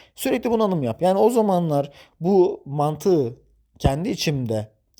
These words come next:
oturtmuş olabilseydim böyle devam edebilirdim. Onun için genç arkadaşlara tavsiyem, uzun vadeli yatırım gerçekten candır. Yani, e, beş sene sonra, on sene sonra şunu konuşursunuz. "Ya keşke işte X hissesindeydi, Y hissesini alsaydım."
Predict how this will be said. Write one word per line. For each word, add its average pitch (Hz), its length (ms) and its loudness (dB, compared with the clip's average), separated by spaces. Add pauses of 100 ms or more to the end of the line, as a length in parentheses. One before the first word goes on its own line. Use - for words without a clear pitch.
oturtmuş 180 500 -2
olabilseydim 117 800 -2 (1120)
böyle 160 260 6
devam 147 300 2
edebilirdim. 120 540 -4
Onun 208 200 2
için 151 220 -6
genç 170 260 0
arkadaşlara 117 560 -2
tavsiyem, 170 480 -2 (420)
uzun 165 300 0
vadeli 120 340 -2
yatırım 156 340 0
gerçekten 127 560 0
candır. 104 360 -8
Yani, 143 340 -2 (460)
e, 113 240 -4
beş 190 160 4
sene 160 240 0
sonra, 127 200 -2
on 175 140 4
sene 156 220 0
sonra 175 180 -2
şunu 165 220 -2
konuşursunuz. 113 640 -6
"Ya 160 200 2
keşke 165 380 -2
işte 147 320 0 (300)
X - 260 -6
hissesindeydi, 151 800 -2
Y 165 120 2
hissesini 147 520 -2
alsaydım." 120 500 -4